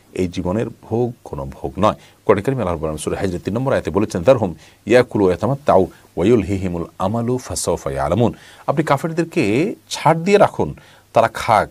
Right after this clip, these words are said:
তারা ভোগে লিপ্ত থাকুক এবং তাদের যে আশা, আকাঙ্ক্ষা, লোভ, লালসা, আহ,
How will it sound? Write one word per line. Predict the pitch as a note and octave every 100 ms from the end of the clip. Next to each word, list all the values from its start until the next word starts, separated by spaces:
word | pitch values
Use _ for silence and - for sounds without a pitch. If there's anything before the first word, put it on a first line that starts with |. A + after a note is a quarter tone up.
| _ - -
তারা | G2
ভোগে | E2 G#2+ B2
লিপ্ত | A#2+ A#2
থাকুক | - A2+ B2+ A2 - - - - - - -
এবং | A2+ C#3 A2+ C#3+ D#3 -
তাদের | F#2 F#2+
যে | F2+
আশা, | D#2 D#2 - G2
আকাঙ্ক্ষা, | E2 E2 G2+ G2 G#2
লোভ, | D#2+ F#2+ G2+ E2+
লালসা, | E2 G#2+ A2+ - A2+ A2+ - - _
আহ, | - E2 D#2+ D#2+